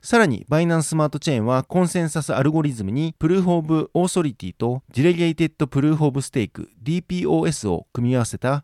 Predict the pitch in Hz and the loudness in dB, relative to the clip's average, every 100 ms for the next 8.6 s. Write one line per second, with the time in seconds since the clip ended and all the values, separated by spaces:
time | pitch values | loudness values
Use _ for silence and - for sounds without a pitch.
0 | - 151 190 190 190 180 175 - 170 165 | -4 0 2 4 2 2 -2 0 0 0
1 | 165 160 - 151 160 - 117 - - 80 | 0 0 0 -2 0 0 -4 -6 -12 -12
2 | - 165 180 190 180 170 - 175 180 160 | -8 -4 4 6 6 2 0 0 0 0
3 | 139 127 120 123 165 143 87 - _ - | 0 0 0 -2 -4 -4 -6 -8 _ 0
4 | 196 190 147 113 98 110 - 185 175 131 | 2 4 2 2 -2 -8 -4 -2 0 0
5 | 117 110 196 196 202 202 196 135 165 156 | 0 -2 -4 -4 -4 -2 0 0 -2 -2
6 | - - 165 147 160 147 - 160 143 185 | -8 -2 -2 0 -2 -4 -6 -4 0 0
7 | 135 107 - 131 127 - 131 131 170 120 | -2 -8 -6 -4 -4 -4 -4 -4 -4 -4
8 | - - - - - | -6 -16 -20 -20 -20